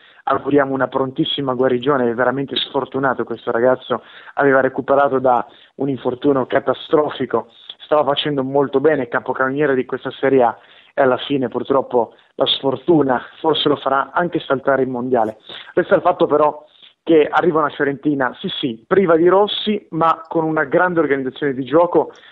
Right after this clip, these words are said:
una squadra che Montella ha veramente plasmato, una squadra che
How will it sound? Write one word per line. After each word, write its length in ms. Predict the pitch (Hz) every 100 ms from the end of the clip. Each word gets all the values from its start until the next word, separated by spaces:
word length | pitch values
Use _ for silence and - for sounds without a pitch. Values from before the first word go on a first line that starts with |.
| - -
una 120 | 139
squadra 340 | - 165 143
che 120 | 147
Montella 920 | 147 147 147 - 175 180 180 160 139 - _ _ -
ha 260 | 156 143 147
veramente 800 | 143 139 156 165 - 151 127 -
plasmato, 720 | 160 139 139 165 151 127 151
una 120 | 143
squadra 360 | 127 156 151 135
che 260 | - 123